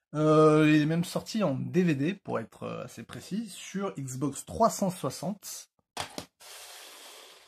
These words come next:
Force de défense terrestre deux mille dix-sept.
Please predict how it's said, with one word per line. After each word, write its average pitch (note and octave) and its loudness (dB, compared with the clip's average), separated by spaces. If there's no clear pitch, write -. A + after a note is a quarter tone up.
Force G#3 0
de D3 -4
défense F3+ -4
terrestre F3+ 0
deux C#3 0
mille A3 4
dix-sept. - -6